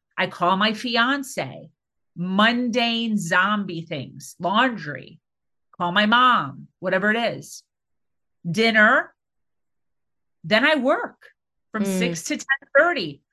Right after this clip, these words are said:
Speaker 1: On. I am on, on, on, on work. And then the, the, the, um, add-on to that is I always have four tasks at least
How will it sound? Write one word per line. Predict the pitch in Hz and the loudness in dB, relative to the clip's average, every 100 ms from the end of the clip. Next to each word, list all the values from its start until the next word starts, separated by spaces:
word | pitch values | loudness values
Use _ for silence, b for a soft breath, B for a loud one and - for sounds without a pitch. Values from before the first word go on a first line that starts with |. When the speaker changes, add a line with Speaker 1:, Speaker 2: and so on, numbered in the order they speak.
| _ - | _ 0
Speaker 1:
On. | 220 254 247 185 147 - | 4 8 8 4 0 -4
I | 196 196 | -2 -2
am | 180 | -6
on, | - 190 220 226 185 165 - | -4 0 4 4 4 0 -2
on, | 202 220 214 | 2 2 0
on, | 202 202 180 | -2 0 0
on | 143 175 180 | -2 -8 -6
work. | 185 214 156 - - _ _ _ _ - | 0 0 0 -6 -20 _ _ _ _ -6
And | 196 196 | -4 2
then | 214 214 202 185 | 4 4 0 -2
the, | 226 220 _ _ _ _ _ _ _ _ 214 | -4 -4 _ _ _ _ _ _ _ _ -6
the, | 220 214 208 | -6 -6 -6
the, | 202 208 196 | 0 2 4
um, | 185 170 160 - - | 2 0 -6 -6 2
add-on | 233 262 254 220 202 | 6 6 6 4 0
to | 196 180 | -6 -4
that | 170 160 - | -2 -4 -4
is | 180 160 156 156 - - _ _ _ _ _ _ | -4 -2 -6 -10 -12 -20 _ _ _ _ _ _
I | 170 190 | 0 0
always | - 226 247 269 262 | 2 2 2 0 -4
have | 226 214 202 - - | 0 2 2 -6 -2
four | 277 269 285 | 0 4 2
tasks | 294 - 240 190 160 - - - - - | 0 -10 -4 -2 -2 -4 -18 -20 -20 -6
at | 202 160 | -4 -4
least | 202 208 151 - - | -4 -4 -6 -10 -18